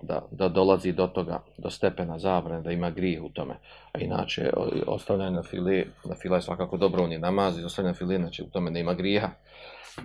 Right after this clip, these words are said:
<clears throat> Sljedeće, tristo sedamdeset šesto, وَهِيَ أَفْضَلُ، وَهِيَ أَفْضَلُ مِنْ صَلَاتِهَا فِي الْمَسْجِدِ. Li qavli sallallahu alaihi wa sallam, kaže,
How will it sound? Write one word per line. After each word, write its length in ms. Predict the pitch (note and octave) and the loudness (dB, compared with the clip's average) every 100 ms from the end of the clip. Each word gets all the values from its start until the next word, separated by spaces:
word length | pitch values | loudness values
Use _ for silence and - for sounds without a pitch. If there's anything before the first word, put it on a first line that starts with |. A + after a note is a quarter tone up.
| E3 - | -4 2
<clears throat> 460 | F3+ F3 A2+ - - - _ _ _ - _ - - - - _ - - _ _ - - - - - _ _ | 8 8 6 -6 -18 -20 _ _ _ -20 _ -20 -20 -20 -20 _ -20 -20 _ _ -20 -20 -18 -20 -20 _ _
Sljedeće, 420 | B2+ C3 B2 A#2 | 12 12 12 10
tristo 240 | A2 A#2 - | 4 4 4
sedamdeset 480 | G#2+ G2 A2 A2 | 4 6 6 6
šesto, 580 | F#2+ A#2+ A2 G#2 A2 G2+ | 4 6 6 6 6 6
وَهِيَ 520 | - G2 G2 G#2 G#2 F#2+ | 6 6 6 8 6 8
أَفْضَلُ، 460 | G2+ G2+ G2+ G2+ - - _ _ | 8 8 8 8 6 -6 _ _
وَهِيَ 340 | - F#2+ A2 G2 | -2 2 6 6
أَفْضَلُ 440 | G#2+ G#2+ G2+ F#2+ | 6 4 4 4
مِنْ 140 | F#2 F2+ | 4 0
صَلَاتِهَا 840 | - F2+ F#2 G2 G#2 G#2+ A2 F#2 | 0 0 2 2 2 0 -2 -2
فِي 120 | - | -4
الْمَسْجِدِ. 580 | F#2 F#2+ G2 - A2 F#2 - _ _ _ _ _ - - - _ _ _ - | -4 0 0 0 -2 -4 -6 _ _ _ _ _ -20 -20 -20 _ _ _ -8
Li 120 | G2 | -2
qavli 280 | - G2+ F#2+ | 4 4 4
sallallahu 640 | - G2 F#2 F#2 G2 F#2+ | 0 -2 -2 0 0 0
alaihi 180 | F#2 F#2+ | -4 -4
wa 40 | - | -2
sallam, 180 | G#2+ G2+ | -2 0
kaže, 320 | G2 F#2+ | 0 0